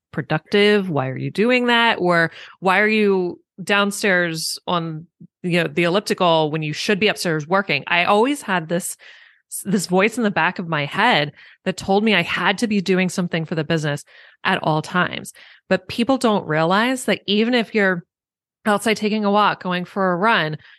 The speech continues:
you know, chilling out for the night because you need to, you need to separate yourself from the computer screen. It's all a part of it because it makes you better. It makes you better in your business.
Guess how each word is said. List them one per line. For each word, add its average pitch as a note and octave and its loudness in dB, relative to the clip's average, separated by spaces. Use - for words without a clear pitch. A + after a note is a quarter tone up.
you G3 -2
know, F3 -2
chilling B3 2
out C4+ 2
for G#3+ 0
the F#3+ 0
night D#3+ -2
because F#3+ -2
you G3+ 2
need F#3 -2
to, D3+ 0
you D#3 -4
need F3+ -2
to F#3 -8
separate G3 -4
yourself D#3+ -4
from E3+ -6
the D#3+ -6
computer F3+ -2
screen. D#3 -4
It's - -4
all A#3 4
a A#3+ 2
part C4+ 2
of G3 0
it - -6
because G3+ 0
it G3+ 0
makes G3+ 0
you G#3 2
better. F#3+ 2
It D#3+ 0
makes - -4
you F#3 -4
better F3+ 0
in F3 -4
your D3 -4
business. G#3+ -4